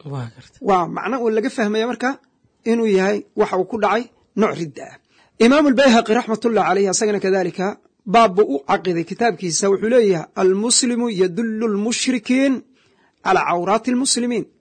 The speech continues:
Speaker 2: Qofka muslimka oo tusinaya mushrikiinta ceebaha iyo daldollada dadka muslimiinta tusinaya. Halkaa marka maxay ka wada fahmeen culimmada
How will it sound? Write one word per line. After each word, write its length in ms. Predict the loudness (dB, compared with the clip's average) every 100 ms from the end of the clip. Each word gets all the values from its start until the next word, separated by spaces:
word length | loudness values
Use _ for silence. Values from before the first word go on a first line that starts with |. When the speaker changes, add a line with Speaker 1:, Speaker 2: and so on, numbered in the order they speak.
| _ _
Speaker 2:
Qofka 240 | -4 -2 -4
muslimka 500 | -2 -2 -2 -2 -4
oo 100 | -6
tusinaya 600 | -6 -2 -2 0 0 -2
mushrikiinta 680 | -2 -6 -6 -6 -4 -6 -4
ceebaha 500 | -4 -2 -4 -2 -2 -2
iyo 120 | -4
daldollada 560 | -6 -10 -6 -2 0 -2
dadka 280 | -4 -6 -4
muslimiinta 500 | -4 -4 -2 -4 -4 -4
tusinaya. 480 | -2 0 -2 -6 -14 _ _ _ -4
Halkaa 200 | -2 -2
marka 180 | -2
maxay 260 | -4 -2 -2 -4
ka 100 | -4 -2
wada 180 | 0 0
fahmeen 340 | -2 -2 -4
culimmada 420 | -4 -4 -2 -2